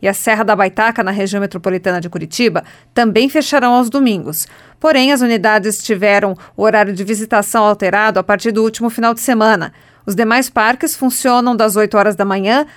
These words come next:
até às cinco horas da tarde, de quarta a sábado, apenas para as atividades individuais, como caminhada, corrida e exercícios. Continuam proibidas práticas esportivas coletivas e eventos destinados ao entretenimento ou recepção.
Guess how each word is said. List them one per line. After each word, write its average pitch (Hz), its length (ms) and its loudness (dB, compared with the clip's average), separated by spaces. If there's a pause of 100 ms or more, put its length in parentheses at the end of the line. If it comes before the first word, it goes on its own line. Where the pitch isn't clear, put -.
(140)
até 214 240 0
às 214 100 2
cinco 190 260 -4
horas 175 160 -2
da 170 120 -4
tarde, 240 380 0
de 202 140 -4
quarta 233 320 0
a 196 40 -2
sábado, 226 480 -2 (300)
apenas 254 480 0
para 240 140 2
as 233 80 -2
atividades 220 640 0
individuais, 254 640 0
como 208 200 -4
caminhada, 240 640 0
corrida 240 540 0
e 262 100 -2
exercícios. 254 760 -2 (340)
Continuam 269 520 0
proibidas 233 640 0
práticas 190 480 -2
esportivas 233 640 -2
coletivas 240 800 0 (300)
e 202 80 2
eventos 226 420 0
destinados 214 800 0
ao 202 180 2
entretenimento 254 880 0
ou 269 160 4
recepção. 247 640 -2